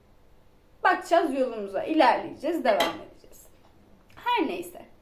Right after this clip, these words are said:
Bolca zamanım var kendimi geliştirmek için, bir şeyler yapabilmek için. Bu zamanı olabildiğince değerli, değerli, değerlendirmek istiyorum.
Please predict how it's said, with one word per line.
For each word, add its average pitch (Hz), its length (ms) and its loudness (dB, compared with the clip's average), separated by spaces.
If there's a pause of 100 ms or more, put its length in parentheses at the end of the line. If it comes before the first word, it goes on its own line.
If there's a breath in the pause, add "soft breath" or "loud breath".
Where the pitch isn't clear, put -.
(180)
Bolca 320 600 2
zamanım 220 600 0
var 190 260 -4
kendimi 214 500 -8
geliştirmek 185 680 -10
için, 208 360 -12
bir 233 60 -16
şeyler 190 340 -6
yapabilmek 185 580 -6
için. 277 320 -8
Bu 277 100 -8
zamanı 208 480 -4
olabildiğince 214 920 -6
değerli, 220 720 0 (720)
değerli, 196 680 -6 (180)
değerlendirmek 330 1160 4 (360)
istiyorum. 208 680 -2